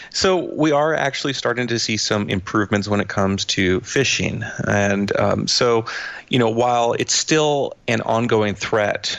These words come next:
um, just like a lot of things, just because you, you know, you may tamp down one particular attack vector doesn't mean that you can completely take the pressure off and, you know,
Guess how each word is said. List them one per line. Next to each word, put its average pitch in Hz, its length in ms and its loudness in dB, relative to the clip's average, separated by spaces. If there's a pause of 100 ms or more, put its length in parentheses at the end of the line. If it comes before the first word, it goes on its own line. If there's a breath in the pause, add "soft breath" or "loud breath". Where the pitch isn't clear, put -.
um, 95 260 -4
just - 260 -2
like 101 220 0
a 104 100 0
lot 104 280 2
of 101 80 -8
things, 98 260 -4
just - 260 -2
because 104 440 0
you, 98 180 -2
you 101 220 -2
know, 101 80 -2
you 101 180 -2
may 104 160 2
tamp 107 400 -2
down 101 280 0
one 101 140 0
particular 101 580 0
attack 104 500 0
vector 104 280 0
doesn't 98 280 0
mean 101 140 0
that 98 100 -2
you 98 80 -2
can 98 240 0
completely 101 460 0
take 98 340 -2
the 98 60 -4
pressure 98 420 0
off 98 220 -2
and, 98 220 0
you 95 60 2
know, 95 240 -2